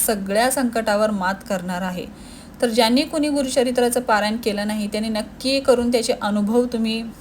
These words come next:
स्वतः अनुभवा आणि बघा तुम्हाला किती फरक पडतो. गुरुचरित्राच्या पारायणाला आपल्याला जेवढे शक्य होतील तेवढे तुम्ही नियम पाळून पण तुम्ही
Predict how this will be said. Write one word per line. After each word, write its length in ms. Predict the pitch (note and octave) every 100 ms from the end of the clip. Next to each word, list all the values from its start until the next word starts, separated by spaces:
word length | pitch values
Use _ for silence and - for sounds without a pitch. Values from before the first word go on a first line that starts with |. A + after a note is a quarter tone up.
| - -
स्वतः 280 | - G#3 B3+
अनुभवा 580 | B3 G#3+ G3+ G3+ G3+ E3 - - - - -
आणि 200 | G#3 A#3+
बघा 300 | G#3 F#3+ F#3 - -
तुम्हाला 240 | A#3 A3 A3
किती 300 | A#3 - C#4
फरक 320 | C4 G#3 F#3
पडतो. 280 | F#3+ F#3 F3+
गुरुचरित्राच्या 840 | G#3+ C4 C#4+ C#4+ C4 B3 A#3+ B3
पारायणाला 600 | A#3+ G3+ G3 G3 G3 G3+ -
आपल्याला 460 | G3 G3+ G3+ A3
जेवढे 400 | G#3+ G3 F#3 A3+
शक्य 380 | B3 A#3+ A#3+ B3+
होतील 460 | B3 G#3 G3 F#3+ F#3+
तेवढे 280 | F#3+ F#3+
तुम्ही 300 | A3 G#3 G3+
नियम 320 | G3+ F#3+ G3 G#3
पाळून 380 | G3+ F#3+ G3
पण 180 | G3 G#3+
तुम्ही 260 | G3 G#3